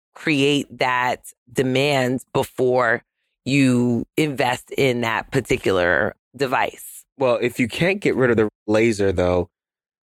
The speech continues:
Speaker 2: I think just very cursory in terms of
Speaker 1: Mm-hmm.
Speaker 2: a marketing plan, I do think that you can consider advertising in your office,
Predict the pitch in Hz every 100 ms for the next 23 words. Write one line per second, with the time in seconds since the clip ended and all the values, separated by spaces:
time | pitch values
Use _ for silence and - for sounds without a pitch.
0 | _ 110 113 123 113 - _ - 117 110
1 | 117 117 104 - 117 - 104 98 92 87
2 | - 98 107 101 98 98 95 98 98 92
3 | 90 95 92 90 90 98 95 101 92 -
4 | 92 87 - _ _ _ _ _ 95 92
5 | 98 95 - 104 95 92 90 90 - _
6 | _ - 98 95 95 101 92 95 90 82
7 | 85 104 - 117 - -